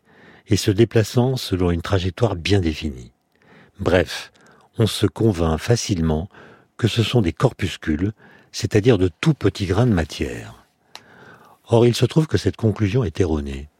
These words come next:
D'abord, rien ne prouve qu'avant leur arrivée dans la chambre à bulles, les particules incidentes possèdent une trajectoire. De fait,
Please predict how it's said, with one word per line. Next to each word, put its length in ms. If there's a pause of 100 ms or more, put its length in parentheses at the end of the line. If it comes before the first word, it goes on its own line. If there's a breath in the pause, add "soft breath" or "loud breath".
(580 soft breath)
D'abord, 640
rien 300
ne 140
prouve 380
qu'avant 280
leur 180
arrivée 380
dans 100
la 100
chambre 300
à 60
bulles, 320 (580 loud breath)
les 100
particules 600
incidentes 560
possèdent 400
une 140
trajectoire. 840 (640 soft breath)
De 80
fait, 440